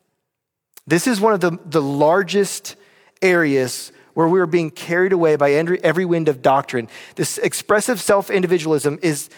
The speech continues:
a massive movement that's happening. It affects gender and sexuality, views of self. We're seeing, uh, depression and anxiety at all-time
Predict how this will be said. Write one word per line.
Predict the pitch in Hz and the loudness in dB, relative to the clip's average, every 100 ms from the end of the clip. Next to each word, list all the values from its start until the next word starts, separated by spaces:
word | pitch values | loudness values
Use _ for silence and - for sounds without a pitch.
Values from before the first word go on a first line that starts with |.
| - | -6
a | 156 | -2
massive | 151 160 175 185 - 170 | 0 2 2 0 -2 -4
movement | 151 160 143 135 120 - - - _ | 0 0 0 -4 -6 -8 -20 -20 _
that's | - 139 | -4 0
happening. | 151 143 139 - | 0 0 -2 0
It | 175 | 0
affects | - 170 - - | 2 0 -2 -10
gender | 139 170 196 202 196 | -2 0 2 2 2
and | 185 131 127 - - - | 0 -4 -6 -14 -20 -20
sexuality, | - 190 170 - 143 160 185 196 196 | -4 -2 -2 0 2 4 2 0 -4
views | 143 160 196 165 | -4 -4 -2 -2
of | 139 | -4
self. | - 196 190 190 | 0 2 2 0
We're | 170 | -6
seeing, | - 170 160 160 - - - | -4 -4 -4 -6 -12 -16 -4
uh, | 135 | -2
depression | 156 - 214 202 - 208 | -2 -2 0 0 -2 -4
and | 185 156 | -4 -4
anxiety | 147 127 165 185 190 | -4 0 2 2 2
at | 170 | 0
all-time | 139 185 180 - 170 151 139 | 0 -2 -2 -2 0 0 -2